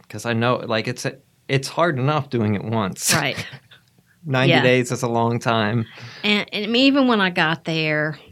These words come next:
Speaker 2: I mean, that first two weeks, I'm like, "Oh my God, can I do this again?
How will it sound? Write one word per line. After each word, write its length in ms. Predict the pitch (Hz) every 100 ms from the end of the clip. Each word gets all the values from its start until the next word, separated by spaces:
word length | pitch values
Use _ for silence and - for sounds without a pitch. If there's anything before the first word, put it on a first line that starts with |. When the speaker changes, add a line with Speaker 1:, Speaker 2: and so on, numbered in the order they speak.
| _ _ _ _ _ _ 185
Speaker 2:
I 40 |
mean, 220 | 185 180
that 240 | 185 135 -
first 280 | 196 175 -
two 180 | 185
weeks, 360 | 175 175 170 175
I'm 160 | 165 165
like, 360 | 160 156 143 - _ _ _ _ _ _ _
"Oh 100 | 180
my 180 | 175 156
God, 420 | - 156 151 151
can 240 | - 190 190
I 100 | 160
do 220 | 151 151
this 240 | 143 135
again? 480 | 147 - 90 - 151